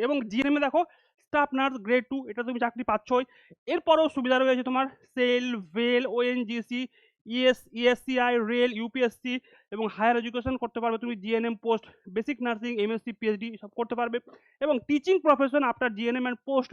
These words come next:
basic nursing। তাহলে তুমি এতগুলো জিনিস করতে পারবে। বিষয়টা আরেকবার দেখে নাও, যদি তোমার প্রয়োজন পড়ে অবশ্যই তুমি এটা স্ক্রিনশট তুলে রাখো, তোমার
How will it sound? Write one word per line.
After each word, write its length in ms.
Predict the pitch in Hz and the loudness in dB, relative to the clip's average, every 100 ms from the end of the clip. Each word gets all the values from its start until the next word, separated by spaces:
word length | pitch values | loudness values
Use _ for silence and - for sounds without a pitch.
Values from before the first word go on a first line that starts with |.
| 220 | -2
basic 280 | 220 226 214 | -4 -4 -6
nursing। 280 | 214 - 190 - - _ _ - | -6 -2 -4 -6 -18 _ _ -2
তাহলে 160 | 240 294 | 0 2
তুমি 160 | 294 240 | 0 0
এতগুলো 320 | 240 302 277 233 | -2 -2 -2 -2
জিনিস 200 | 233 - | -4 -4
করতে 160 | 226 220 | -6 -4
পারবে। 200 | 233 233 233 | -4 -4 -4
বিষয়টা 220 | 247 233 | -4 0
আরেকবার 280 | 220 226 226 | 0 2 0
দেখে 200 | 214 240 294 | -2 0 2
নাও, 100 | 349 - _ _ 180 | 2 -2 _ _ -10
যদি 180 | 226 294 | -6 2
তোমার 160 | 311 294 - | 4 4 2
প্রয়োজন 280 | 262 233 226 | 0 0 0
পড়ে 140 | 285 269 | 2 4
অবশ্যই 300 | 254 330 302 | 2 -2 -4
তুমি 100 | 262 | -4
এটা 100 | 240 214 | -2 -2
স্ক্রিনশট 360 | - 277 254 269 | -4 -8 -4 -6
তুলে 160 | 269 269 | 0 0
রাখো, 140 | 262 359 | 2 -2
তোমার 240 | 240 226 | -2 -2